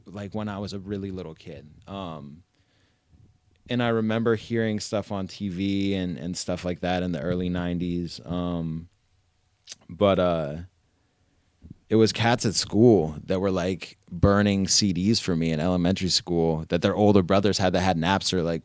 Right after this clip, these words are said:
one of my homies that burnt me, um,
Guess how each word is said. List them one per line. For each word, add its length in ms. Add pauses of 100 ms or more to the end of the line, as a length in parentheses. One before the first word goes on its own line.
(140)
one 200
of 60
my 140
homies 640 (160)
that 160
burnt 280
me, 500
um, 580